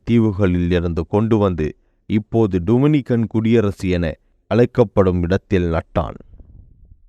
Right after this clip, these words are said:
அது விரைவாக வளர்ந்ததைக் கண்டு அவன் மகிழ்ந்தான். ஏனெனில் ஐரோப்பியர்களுக்கு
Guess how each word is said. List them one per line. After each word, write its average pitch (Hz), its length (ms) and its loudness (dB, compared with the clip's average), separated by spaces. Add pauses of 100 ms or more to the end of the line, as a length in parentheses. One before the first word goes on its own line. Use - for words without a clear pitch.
(1000)
அது 117 180 2
விரைவாக 113 500 2
வளர்ந்ததைக் 95 640 0
கண்டு 87 300 -4 (100)
அவன் 90 340 -2
மகிழ்ந்தான். 101 540 0 (460)
ஏனெனில் 101 500 0 (380)
ஐரோப்பியர்களுக்கு 92 960 0